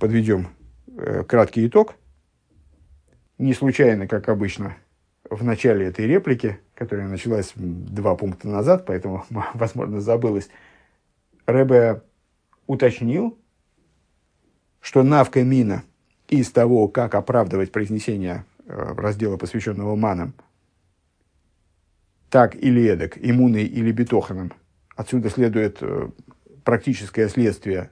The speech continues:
для Алахи, это действительно оказалось на первый, лишь на первый взгляд.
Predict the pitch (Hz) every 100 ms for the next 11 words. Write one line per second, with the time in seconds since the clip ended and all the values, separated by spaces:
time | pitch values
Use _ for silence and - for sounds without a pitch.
0 | - 110 113 107 98 - 104 101 95 -
1 | 240 254 _ _ _ _ _ _ _ _
2 | _ _ - 165 180 123 113 151 156 131
3 | 95 107 117 143 147 123 101 131 131 123
4 | 113 - 120 143 143 107 110 127 127 127
5 | 117 104 107 92 -